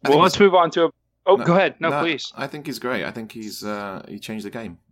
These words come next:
Speaker 1: on Saturday. He, uh, brings the ball forward. He beats players. I think he's grown over the last year. I, th-, I, I think Mike's definitely right by picking up on the fact he's missed several easy chances in the past, uh,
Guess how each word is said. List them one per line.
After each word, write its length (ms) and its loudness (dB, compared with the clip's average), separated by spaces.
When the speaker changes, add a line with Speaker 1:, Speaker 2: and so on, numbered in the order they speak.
Speaker 1:
on 100 -20
Saturday. 380 -12
He, 300 -16
uh, 240 -14
brings 360 -10
the 100 -18
ball 260 -6
forward. 560 -8
He 240 -16
beats 320 -12
players. 720 -8
I 60 -18
think 200 -18
he's 580 -16
grown 600 -10
over 160 -12
the 80 -12
last 220 -10
year. 100 -10
I, 60 -8
th-, 160 -16
I, 220 -10
I 20 -12
think 180 -14
Mike's 240 -10
definitely 280 -14
right 100 -12
by 100 -12
picking 240 -20
up 100 -18
on 220 -14
the 60 -20
fact 220 -10
he's 120 -14
missed 220 -12
several 560 -14
easy 180 -16
chances 680 -14
in 100 -16
the 60 -16
past, 420 -12
uh, 220 -10